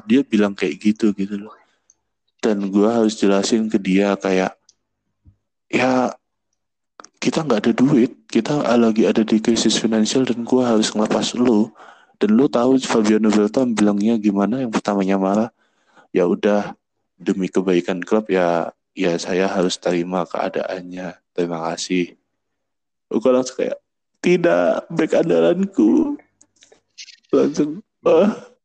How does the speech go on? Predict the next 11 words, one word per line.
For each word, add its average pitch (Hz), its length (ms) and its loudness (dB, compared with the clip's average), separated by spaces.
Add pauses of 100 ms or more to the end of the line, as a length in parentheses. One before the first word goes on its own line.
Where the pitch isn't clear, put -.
(120)
itu, 196 400 2
itu 196 160 0
sakitnya 190 640 0
kayak 185 280 2 (520)
dia 165 240 2
merelakan 151 640 -2
dirinya 135 480 4
pergi 135 320 0
supaya 135 440 2
klubnya 131 520 0
itu, 147 480 -2